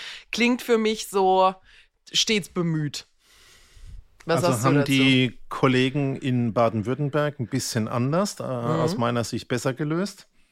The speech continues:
Speaker 2: Aber grundsätzlich haben wir eigentlich das Thema jetzt erfasst. Es ist kompliziert, es macht keinem Spaß. Wir haben es ja an dir festgestellt. Äh, es gibt jetzt die Variante, schieb's weg an einen Steuerberater oder an einen Berater oder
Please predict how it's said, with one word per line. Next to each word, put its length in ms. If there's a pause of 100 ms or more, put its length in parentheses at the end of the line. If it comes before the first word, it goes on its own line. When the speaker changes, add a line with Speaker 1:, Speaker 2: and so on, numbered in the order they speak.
(440)
Speaker 2:
Aber 180
grundsätzlich 600
haben 140
wir 160
eigentlich 300
das 180
Thema 280
jetzt 180
erfasst. 500
Es 100
ist 300
kompliziert, 640
es 220
macht 240
keinem 240
Spaß. 480
Wir 80
haben 80
es 80
ja 100
an 80
dir 140
festgestellt. 640 (460)
Äh, 240
es 160
gibt 200
jetzt 220
die 100
Variante, 480
schieb's 440
weg 180
an 120
einen 100
Steuerberater 880
oder 200
an 120
einen 100
Berater 560 (300)
oder 500